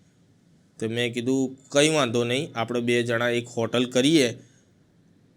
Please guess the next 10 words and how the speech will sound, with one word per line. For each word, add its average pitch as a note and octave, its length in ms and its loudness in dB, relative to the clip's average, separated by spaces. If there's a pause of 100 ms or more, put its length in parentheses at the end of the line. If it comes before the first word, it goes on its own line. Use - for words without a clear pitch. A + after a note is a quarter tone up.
(420)
પણ C#3 120 0
હોટલના C3+ 600 2
પૈસા C#3+ 480 4
નહોતા E3+ 300 6
અમારા B2 280 2
જોડે. F#2+ 260 -8
હોટલ A2+ 460 0
કરવી C#3+ 420 4
હતી F3 180 0
ખરી D3+ 440 2